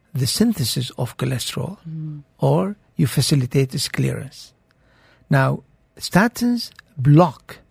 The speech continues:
Speaker 1: the synthesis. And therefore, sometimes people talk about the side effects, and this primarily muscle, and, and, and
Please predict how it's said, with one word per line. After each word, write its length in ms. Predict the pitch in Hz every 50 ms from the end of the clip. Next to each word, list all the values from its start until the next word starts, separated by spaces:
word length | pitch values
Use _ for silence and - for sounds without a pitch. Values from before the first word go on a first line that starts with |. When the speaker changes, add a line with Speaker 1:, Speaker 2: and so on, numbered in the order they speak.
| _ _ _ _ _ -
Speaker 1:
the 100 | 156 147
synthesis. 720 | - - 156 151 135 - 131 113 - - - - - - - _ _ _ _ _ _ _ _ _ _
And 120 | - 147 147
therefore, 320 | 247 262 - - 165 143
sometimes 500 | - - 196 202 - - 143 139 131 123
people 180 | - 175 156 139
talk 260 | - - 147 131 -
about 320 | 135 123 131 131 131 120
the 60 | 135 131
side 300 | - - 185 190 175 139
effects, 400 | 127 - - - - 135 - -
and 200 | - 135 139 139
this 140 | 156 - -
primarily 560 | - - 135 135 131 139 143 139 139 131 131
muscle, 560 | 131 135 135 135 - - 135 127 127 127 131
and, 360 | 131 135 135 135 135 135 - - - - - - - _ -
and, 160 | 160 156 202 - - - _ -
and 260 | 175 160 202 226